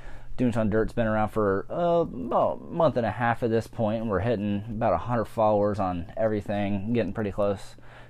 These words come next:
to, uh, if you don't already, follow me on Facebook, Doing It on Dirt, Instagram, Doing It on Dirt, Twitter, same thing, TikTok. Uh, TikTok's really gonna start getting made around Screven.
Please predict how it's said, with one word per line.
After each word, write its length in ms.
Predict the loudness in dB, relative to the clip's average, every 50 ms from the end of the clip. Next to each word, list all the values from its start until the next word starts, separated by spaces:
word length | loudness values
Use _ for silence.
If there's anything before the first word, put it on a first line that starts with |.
| -14 -10 -2
to, 240 | 2 4 4 6
uh, 320 | 6 6 6 4 4 2 0 -2 -6 -8
if 360 | -6 -6 -6 -6 -8 -4 0
you 60 | 2
don't 140 | 4 6 6
already, 320 | 6 6 6 4 4 2 2
follow 200 | 2 4 4 4
me 140 | 4 2
on 280 | 2 2 0 0 0 -2
Facebook, 720 | -4 -6 -4 0 0 0 0 0 0 2 2 2 2 2
Doing 180 | 0 0 0 0
It 80 | 0
on 140 | 0 0 2
Dirt, 200 | 2 2 2 2
Instagram, 540 | 0 0 -2 -2 -2 0 0 2 2 4 4
Doing 180 | 4 2 2
It 120 | 2 2 2
on 160 | 2 2 2
Dirt, 320 | 2 2 2 2 2 0
Twitter, 480 | -4 -8 -4 -2 0 2 2 2 2 0
same 280 | 0 0 0 0 0 -2
thing, 460 | -2 0 0 0 2 2 0 0 -2 -2
TikTok. 580 | -2 -2 -2 -2 -2 0 2 4 4 2 0 -4 -6 -2
Uh, 280 | 0 0 2 2 0 -2 -2
TikTok's 420 | -4 -4 -2 0 0 0 0 0
really 240 | -2 -2 0 0 0
gonna 120 | -2 -4
start 260 | -4 0 0 2 2 2
getting 220 | 2 0 0 0
made 240 | 2 2 2 2 2
around 240 | 2 2 0 0 -4
Screven. 640 | -6 -2 2 4 4 4 4 2 2 0 0 -2